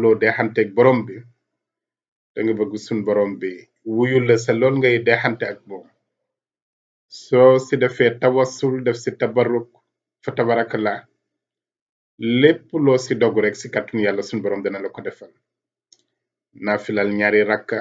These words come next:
rakk bu njëkk bi, gannaaw Faatiha, juróom-ñaari Alam Nasrah. Rakk ñaareel bi, gannaaw Faatiha, juróom-ñaari Izaa Jaa Nasrullah. Boo sëlmalee, nga def Faatihatul Kitab trois cent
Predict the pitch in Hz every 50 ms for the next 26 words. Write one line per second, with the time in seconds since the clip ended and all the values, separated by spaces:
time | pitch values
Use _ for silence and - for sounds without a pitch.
0 | 131 135 - - - 101 90 - - 104 95 98 101 104 101 - 110 104 107 101
1 | 104 101 101 101 98 98 - 107 101 - - 101 - 120 98 95 107 113 117 117
2 | 123 117 113 113 107 110 110 - 104 107 104 104 104 107 107 - - 117 101 -
3 | - - _ _ _ _ _ _ _ _ _ _ _ _ _ _ _ _ _ _
4 | _ _ _ _ _ _ _ - 107 104 104 - - 117 113 113 107 110 110 110
5 | 104 110 107 110 107 110 110 107 - - 107 107 - 113 - 127 110 110 117 113
6 | 113 113 113 113 117 117 117 113 113 113 - 104 - - 110 101 107 107 107 107
7 | 107 104 - - 110 113 110 107 104 107 107 104 104 107 104 - - - - _
8 | _ _ _ _ _ _ _ _ _ _ _ _ _ _ _ _ 104 113 120 120
9 | - - 127 120 127 127 131 131 131 123 123 117 120 117 - - 120 117 120 131
10 | - - 110 - 123 117 113 - 123 - 131 123 120 - - 120 120 123 123 123
11 | - 123 117 117